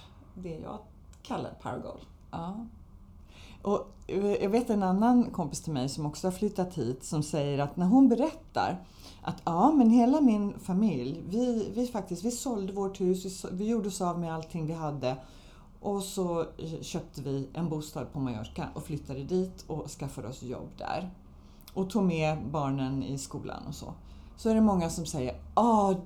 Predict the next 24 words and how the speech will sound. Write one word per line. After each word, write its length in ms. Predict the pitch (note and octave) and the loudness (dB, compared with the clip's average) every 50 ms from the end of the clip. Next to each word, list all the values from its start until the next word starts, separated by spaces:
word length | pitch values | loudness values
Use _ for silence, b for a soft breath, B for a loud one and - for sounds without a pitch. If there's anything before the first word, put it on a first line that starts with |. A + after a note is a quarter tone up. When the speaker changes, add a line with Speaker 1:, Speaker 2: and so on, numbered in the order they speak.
| - | -6
Speaker 2:
det 380 | - G#3 G3 F#3 F3+ E3+ D#3+ D3+ C3+ | -4 0 2 2 2 2 0 -2 -4
vill 200 | D#3 D3+ C#3 C3 | -4 -4 -4 -4
jag 180 | B2+ A#2+ - | -4 -6 -8
också 360 | - - - - - - - G2+ | -10 -12 -14 -14 -14 -12 -10 -8
göra." 500 | A2 G2 F#2+ - F2 F2 - - F3+ F#3 F3+ - | -8 -8 -8 -8 -8 -8 -6 -6 -6 -8 -8 -10
Speaker 1:
Ja. 300 | E3+ D#3+ D3 C3+ C3 C#3 C#3+ - - - - - - - - b b b b b b b b b b b b b b - | -10 -10 -10 -10 -10 -12 -14 -16 -20 -20 -20 -20 -20 -20 -20 b b b b b b b b b b b b b b 0
Speaker 2:
Men 160 | A3 A3+ A#3 | 4 6 6
hon 160 | A3 G3 F#3 | 6 6 4
funderar 420 | F#3+ - D4 D4+ D4 B3+ G#3+ G#3 G3+ | 2 2 2 4 4 4 4 2 0
på, 160 | - - G3+ | 0 -2 -2
vill 380 | F#3 F3+ F3 G3+ A#3 E4+ F#4+ F4+ | -2 -2 -2 0 2 2 2 4
de 160 | F#4 F#4+ F4+ D#4+ | 2 2 2 2
egentligen 600 | A#3 D#3+ - - - - - - A2+ A2+ G#2+ - - | 0 0 0 -4 -6 -8 -10 -10 -10 -10 -10 -10 -10
det? 200 | - - - F3+ F#3 F3+ - - - - - - - - b b b b b b b b b b b b b b b b b b b b b - - | -10 -8 -8 -8 -10 -10 -14 -18 -20 -20 -20 -20 -20 -20 b b b b b b b b b b b b b b b b b b b b b -18 -12
Speaker 1:
Eh, 300 | - G#3 G#3+ G#3+ G#3 G3+ - - - D2+ D2 A2+ A2+ - - - - - | -8 -6 -4 -4 -4 -4 -6 -8 -12 -14 -14 -16 -16 -18 -20 -20 -18 -8
nej, 420 | - A3 B3 D4 C#4 G#3+ G3+ A#3+ A#3 G#3 | -2 0 2 2 2 2 0 0 -2 -2
det 80 | B3 | -4
tror 300 | B3 - - C#4+ D4 F4 | -4 -6 -6 -4 -2 0
inte 180 | F#4+ C4+ - F#3 | 0 0 0 -2
jag 120 | E3 D#3+ | -2 -4
riktigt 320 | E3 E3 - - D3+ - D#3+ | -4 -4 -6 -8 -12 -10 -12
att 100 | C#3+ - | -12 -10
de 160 | D3 D#3 G3 | -8 -8 -6
vill. 380 | D4 - - - - B2+ E3+ | -6 -6 -6 -6 -6 -8 -8